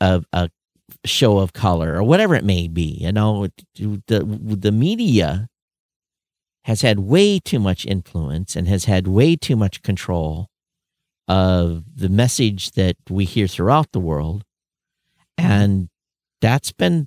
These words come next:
Speaker 1: part of the reason the success of podcasting is because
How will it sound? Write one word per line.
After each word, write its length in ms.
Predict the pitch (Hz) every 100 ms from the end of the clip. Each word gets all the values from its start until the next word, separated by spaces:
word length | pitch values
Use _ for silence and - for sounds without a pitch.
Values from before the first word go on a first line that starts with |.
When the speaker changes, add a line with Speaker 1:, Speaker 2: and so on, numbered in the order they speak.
| -
Speaker 1:
part 240 | - 87
of 60 | 98
the 80 | 120
reason 320 | 92 82 104
the 60 | 107
success 460 | 110 - - 80
of 80 | -
podcasting 600 | - 170 - 82 - -
is 120 | 85 82
because 960 | 101 - 110 101 101 98 98 -